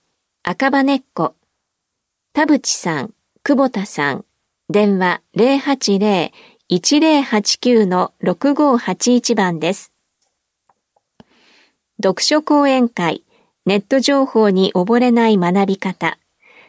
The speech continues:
対象、区内在住、在勤、在学の方。三月十五日土曜日、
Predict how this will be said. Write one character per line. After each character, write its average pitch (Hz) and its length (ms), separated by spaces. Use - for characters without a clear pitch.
対 254 200
象、 208 460
区 302 140
内 302 280
在 214 320
住、 196 360
在 196 280
勤、 190 320
在 190 220
学 226 260
の 208 140
方。 196 360
三 311 300
月 262 260
十 262 220
五 254 100
日 208 280
土 202 120
曜 202 300
日、 170 220